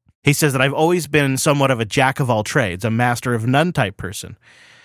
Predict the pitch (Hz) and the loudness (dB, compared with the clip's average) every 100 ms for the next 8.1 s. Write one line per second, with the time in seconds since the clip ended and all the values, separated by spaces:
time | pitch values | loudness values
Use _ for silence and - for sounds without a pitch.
0 | _ 127 127 123 131 196 - 202 - 202 | _ -2 0 0 0 0 2 0 0 0
1 | 156 165 147 131 123 - 190 151 127 135 | -2 2 0 0 -4 0 2 2 2 -2
2 | 135 175 165 147 180 240 - 262 240 226 | 0 0 0 2 0 0 0 0 2 2
3 | 196 208 185 160 - - 277 131 110 165 | 0 0 -2 -4 -6 0 2 2 0 -4
4 | - - - - 139 - 208 220 208 - | -6 -16 -20 -6 -6 0 0 2 -2 -2
5 | - 185 - 156 151 135 147 143 151 147 | 0 0 2 2 2 2 2 2 0 0
6 | 131 120 113 170 143 95 87 87 113 143 | 0 -2 2 2 2 -4 -4 -2 0 2
7 | 175 170 151 - - 160 - 139 104 110 | 4 2 2 0 0 0 2 0 0 -2
8 | - | -6